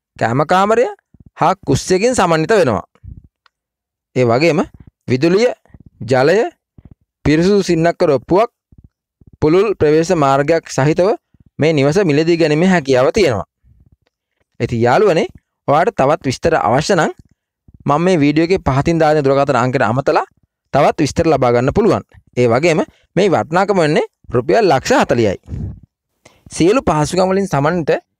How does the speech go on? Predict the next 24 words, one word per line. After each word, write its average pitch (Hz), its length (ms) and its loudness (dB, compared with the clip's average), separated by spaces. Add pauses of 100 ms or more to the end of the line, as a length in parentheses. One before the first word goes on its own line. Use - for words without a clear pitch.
(160)
නිවසක් 170 400 0
හොයන 165 240 0
ඔයාට 143 340 2 (420)
අපි 139 180 0
මීළඟ 151 340 0
විස්තර 143 220 0
අරගෙන 120 320 0
ආවේ 143 400 -2 (260)
ගම්පහ 165 440 0
දිස්ත්‍රික්කයෙන් 196 580 -2
අඩු 147 180 -2
මුදලට 139 340 0
ගන්න 117 300 -2
පුළුවන් 165 280 0 (380)
වටිනා 143 340 0
නිවසක් 151 400 0 (220)
පිළිබඳ 139 340 0
විස්තරයක්. 131 420 -2 (600)
මේ 175 180 0
නිවස 185 240 2
පිහිටලා 151 280 0
තියෙන්නේ 139 340 0 (320)
ගම්පහ 147 420 0
නගරයට 139 420 0